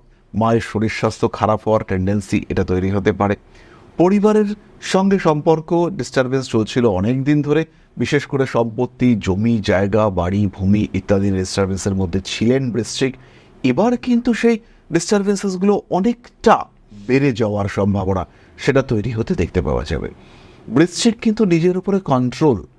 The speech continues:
হারিয়ে ফেলবেন। ফোর্থ হাউসে রাহু, ফোর্থ হাউসকে আমরা বলি house of stability। তো সেই ফোর্থ হাউসে যখন রাহু এসে অবস্থান করছেন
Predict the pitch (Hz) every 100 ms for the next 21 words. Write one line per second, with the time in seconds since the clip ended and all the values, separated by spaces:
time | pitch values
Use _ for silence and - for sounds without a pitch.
0 | _ _ - 95 87 - 92 - - -
1 | - - - 151 - 131 113 107 90 87
2 | 131 147 107 104 - 98 - 98 87 90
3 | 90 110 113 - - 107 110 104 - -
4 | 107 117 104 95 - - - - - 120
5 | 135 - 143 180 - 208 226 214 233 196
6 | 208 233 214 170 156 165 196 196 - 196
7 | 165 143 139 147 143 110 104 - 107 82